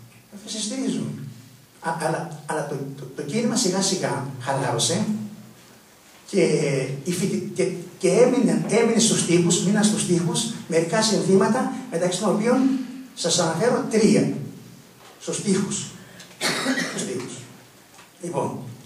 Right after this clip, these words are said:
κύριε Δοξοπούλου, το πρώτο.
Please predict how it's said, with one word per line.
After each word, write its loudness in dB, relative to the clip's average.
κύριε -8
Δοξοπούλου, -6
το -6
πρώτο. -2